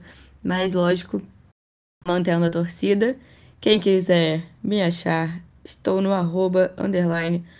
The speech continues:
Paula Ferro, underline no Twitter. Mas a gente conversa bastante até lá, até a França. Um beijo, um queijo e até mais.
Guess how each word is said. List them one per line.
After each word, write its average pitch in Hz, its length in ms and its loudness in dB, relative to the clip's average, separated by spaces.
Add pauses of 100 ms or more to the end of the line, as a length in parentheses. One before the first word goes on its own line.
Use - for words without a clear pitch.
(160)
Paula 180 220 0
Ferro, 170 420 0
underline 185 600 2
no 165 60 -4
Twitter. 214 600 -2 (480)
Mas - 140 -4
a 202 60 0
gente 190 260 -2
conversa 170 640 -2
bastante 156 640 -6
até 151 160 -6
lá, 143 240 -4
até 143 180 -6
a 147 80 -6 (100)
França. 165 680 -4 (720)
Um 254 160 4
beijo, 185 580 4
um 220 160 0
queijo 185 680 0
e 196 220 0
até 185 220 -2
mais. 185 440 -4